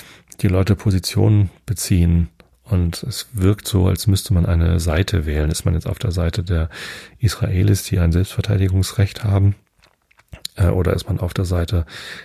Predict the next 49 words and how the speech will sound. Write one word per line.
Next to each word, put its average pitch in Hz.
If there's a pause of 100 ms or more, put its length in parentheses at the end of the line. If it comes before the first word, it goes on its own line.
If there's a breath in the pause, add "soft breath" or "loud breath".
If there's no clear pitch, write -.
(140 loud breath)
der 92
Palästinenser, 101
die 92
sich 87
ja -
auch 110 (580 loud breath)
angeblich 95
nur 104
verteidigen 104
wollen 98
gegen 92
die 87
Besatzung 92
der 85 (520 loud breath)
Israelis? 98
So, 98
und 85
jetzt 87
habt 87
ihr -
es -
schon 90
gehört, 90
ich 82
habe -
da -
schon - (400 loud breath)
eine 95
Stellung 90
bezogen, 110
indem 87
ich 87
auf -
der -
einen 95
Seite 87 (280)
keine, 92 (540 loud breath)
äh, 82
Bedingung 90
eingebracht 87
habe 87
und 92
auf 85
der -
anderen 87
Seite 92
angeblich 87
gesagt 90
habe, 85